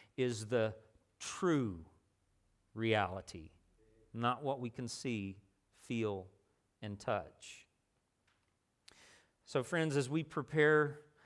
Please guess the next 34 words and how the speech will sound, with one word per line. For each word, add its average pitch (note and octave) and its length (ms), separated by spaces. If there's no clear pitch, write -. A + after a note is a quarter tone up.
our C#3 200
hearts C#3+ 360
to C3+ 100
come C3+ 280
to A#2+ 80
the A#2+ 80
table C3 480
in A#2 100
just C3+ 280
a C3+ 40
few C3 200
moments, B2 680
I B2 120
want B2+ 180
to A2+ 40
tell C#3 300
you B2+ 140
this A#2 260
evening B2+ 360
that A#2+ 160
it B2 100
is A2+ 140
safe A#2+ 680
to B2 100
give A#2+ 260
yourself A#2+ 560
up A#2 360
and A2+ 140
empty B2 260
yourself A#2 720
out A2+ 540
like A2+ 300
Jesus A2 480
did. G2+ 360